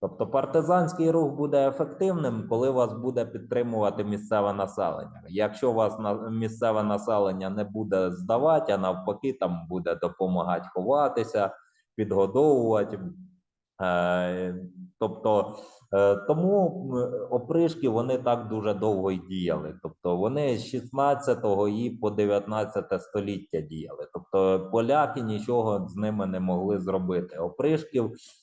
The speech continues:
українці підтримували. Тобто, відповідно, якщо вони й бачили там якісь пересування опришків, то, зрозуміло, полякам вони їх не здавали, а навпаки, допомагали краще сховатися і так далі.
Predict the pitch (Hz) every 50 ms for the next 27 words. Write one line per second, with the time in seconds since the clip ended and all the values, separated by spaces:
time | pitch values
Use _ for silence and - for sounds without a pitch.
0 | _ _ _ 104 107 107 104 107 107 107 101 107 117 131 127 117 120 107 98 -
1 | - 98 92 - - 101 101 92 85 82 80 78 76 76 76 76 73 - - -
2 | - _ - 90 90 90 92 - - 95 107 107 117 123 117 110 104 95 92 92
3 | 90 90 - - 104 98 95 98 95 95 95 92 101 135 147 147 139 - 120 107
4 | 101 98 95 - 95 92 90 90 90 90 90 - 92 - - - 98 92 95 92
5 | - - 98 92 92 92 90 87 87 87 87 92 - - 127 147 151 147 - -
6 | - 101 90 85 - 92 90 - - _ _ _ _ _ - 104 101 92 110 110
7 | 110 107 104 117 123 131 135 117 101 95 - 107 104 104 104 104 101 104 95 90
8 | 90 90 90 90 92 95 95 92 87 - - 92 87 85 80 82 87 87 85 82
9 | 80 - - - - - 78 85 87 87 87 85 - - 90 87 - 95 82 80
10 | 85 82 - 85 85 85 87 85 82 87 85 82 80 80 78 - 90 85 82 80
11 | - - 85 - - - 101 107 127 147 147 143 - 120 107 - - 101 95 92
12 | 92 90 87 87 85 85 82 78 80 78 -